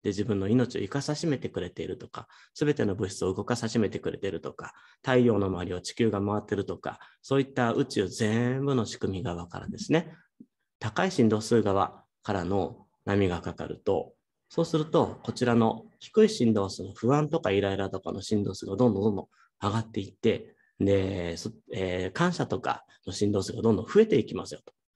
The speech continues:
いう形です。そこからの物質化現象がですね、どうなっていくのかというと、愛感謝で現象がどんどん起こるので、こちらの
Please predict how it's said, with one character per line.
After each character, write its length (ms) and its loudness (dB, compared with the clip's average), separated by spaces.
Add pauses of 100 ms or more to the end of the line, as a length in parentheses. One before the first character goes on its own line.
い 100 4
う 40 4
形 380 -2
で 80 -4
す。 160 -16 (260)
そ 140 4
こ 100 -12
か 120 2
ら 100 4
の 380 0 (200)
物 180 2
質 300 -6
化 140 -2
現 280 -2
象 360 -8 (440)
が 120 -6
で 80 -6
す 160 -4
ね、 300 0 (520)
ど 120 2
う 20 2
な 100 0
っ 80 -12
て 100 -12
い 20 -10
く 100 -4
の 100 -10
か 120 -14
と 140 -20 (140)
い 80 2
う 100 2
と、 380 2 (120)
愛 220 2
感 240 2
謝 160 0
で 280 2
現 280 4
象 200 -8
が 160 -4
ど 160 0
ん 80 -2
ど 160 -4
ん 40 -4
起 20 -14
こ 120 -4
る 120 -6
の 120 -10
で、 240 -2 (300)
こ 100 -2
ち 120 0
ら 100 4
の 440 2